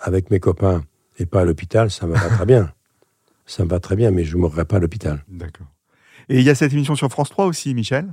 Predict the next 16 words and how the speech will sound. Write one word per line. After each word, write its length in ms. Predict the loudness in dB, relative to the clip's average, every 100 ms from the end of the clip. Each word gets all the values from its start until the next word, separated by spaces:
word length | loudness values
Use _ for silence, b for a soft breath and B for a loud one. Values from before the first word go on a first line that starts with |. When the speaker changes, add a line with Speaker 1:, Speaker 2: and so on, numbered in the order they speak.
| -16 _
Speaker 2:
Vous 100 | -6
faites 180 | -2 0
cette 160 | 0 0
émission 320 | 0 0 -4
sur 140 | -4
France 220 | -4 -6 -2
trois 180 | 0
aussi 220 | 0 0 0
le 160 | 0
dimanche ? 480 | 2 -2 -2 -12 -16 _ _ _
Speaker 1:
J'ai 180 | -2 0
repris 400 | 0 -2 0 2
le 140 | 2
Vivement 420 | 2 0 2 2 2
Dimanche, 540 | 2 2 2 0 -4
euh, 160 | -4